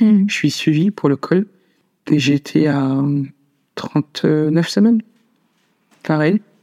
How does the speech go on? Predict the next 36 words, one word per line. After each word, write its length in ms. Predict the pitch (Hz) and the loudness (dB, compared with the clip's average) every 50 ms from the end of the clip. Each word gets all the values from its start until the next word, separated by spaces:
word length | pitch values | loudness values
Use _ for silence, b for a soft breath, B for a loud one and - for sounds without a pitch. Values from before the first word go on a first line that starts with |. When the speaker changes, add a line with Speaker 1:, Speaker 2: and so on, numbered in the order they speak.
| _ _ _ _ - | _ _ _ _ -2
Speaker 1:
Est-ce 200 | 185 175 - - | -2 -2 0 0
que 80 | 208 | 0
là, 120 | 202 202 196 | 0 0 0
tu 140 | - - | -2 -4
t'es 140 | - 190 170 | -2 0 0
dit 140 | 156 165 185 | 2 0 -2
que 60 | 175 | 0
t'allais 320 | - 175 156 151 151 151 151 | 0 0 2 2 2 2 0
accoucher 420 | 147 147 - - - - 170 165 | 0 -2 -6 -8 -6 -4 -4 -2
sans 180 | - - 180 165 | -2 -2 -2 0
péridurale ? 640 | - 170 170 165 151 165 175 175 180 190 214 240 - _ _ - | 0 2 2 2 0 0 0 2 2 2 2 0 0 _ _ -2
Speaker 2:
Oui. 200 | 170 160 147 - _ _ _ _ - | 0 0 0 -2 _ _ _ _ -2
Speaker 1:
Ouais. 240 | 175 170 180 180 - _ _ _ | 0 0 0 -2 -4 _ _ _
Tu 100 | - - - | -20 -10 -4
t'es 120 | - 156 | -4 -2
dit, 160 | 151 156 175 | -2 -2 -2
je 60 | 165 | 0
l'ai 80 | 175 156 | 0 2
déjà 180 | 151 160 170 - | 2 2 2 0
fait 120 | - 175 | 0 0
une 100 | 170 160 | -2 -2
fois. 320 | - - - 170 170 175 | -2 -4 -4 -2 0 0
Speaker 2:
Ma 180 | 180 175 175 170 | 2 2 2 2
mère, 180 | 185 202 214 208 | 2 2 2 2
elle 60 | 190 | 2
m'avait 220 | 180 170 165 165 156 | 2 2 0 0 -2
dit, 480 | 147 151 165 190 208 226 240 254 269 _ _ _ _ _ _ _ _ _ _ _ _ _ _ - | -4 -6 -8 -8 -10 -12 -12 -14 -14 _ _ _ _ _ _ _ _ _ _ _ _ _ _ -10
si 180 | - - 180 | -10 -8 -4
tu 120 | - 226 190 | -2 -2 0
peux 100 | - 226 | 2 0
accoucher 260 | 208 - 190 185 - | 0 0 -2 -4 -4
sans 140 | - - 185 | -2 -4 -2
péridurale, 640 | 165 180 175 - 175 165 165 165 156 165 175 185 - | 0 0 0 0 0 0 0 0 0 0 0 0 -2
accouche 240 | 147 - - 160 - | -2 -2 -4 -2 -2
sans 120 | 165 160 | -2 -2
péridurale. 600 | - 170 151 160 147 135 156 147 151 160 165 | 0 0 0 0 0 0 0 0 0 0 -2